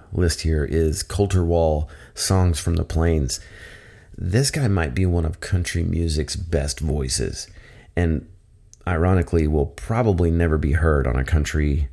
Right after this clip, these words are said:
radio station or by a lot of the mainstream fans. He harkens back to a sound from the early nineteen hundreds, and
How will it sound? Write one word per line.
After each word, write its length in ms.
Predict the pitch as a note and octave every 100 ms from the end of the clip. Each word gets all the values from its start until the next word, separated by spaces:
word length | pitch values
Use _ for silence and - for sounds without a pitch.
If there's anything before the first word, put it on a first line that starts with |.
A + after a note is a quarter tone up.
| - -
radio 400 | - D#2 D2 C2+ C#2
station 840 | - C2+ - D#2 C#2+ C#2 C2+ -
or 440 | C2 C#2 G#1+ G1+ - - - - -
by 100 | C#2+ C#2+
a 180 | G#1
lot 200 | C2 D2+
of 80 | D2
the 60 | D2
mainstream 720 | D2 D2+ - - D2 C#2 C2+
fans. 500 | - D#2+ C#2+ B1 C2 - - - - - - -
He 440 | - A2 A2+ - - _ -
harkens 500 | F#2+ A2+ A#2 G2 E2+
back 360 | - D2+ D2+ -
to 160 | E2
a 60 | D#2
sound 720 | - - F2+ F2 E2+ E2 D#2
from 640 | - - E2 D2+ D2 C#2+ - -
the 160 | - -
early 300 | - G2 F#2+
nineteen 500 | E2 D#2 - - D2+
hundreds, 680 | E2 C#2 A#1 G1+ G1+ - - _ _ _ _ -
and 460 | C#2+ C#2+ C#2 -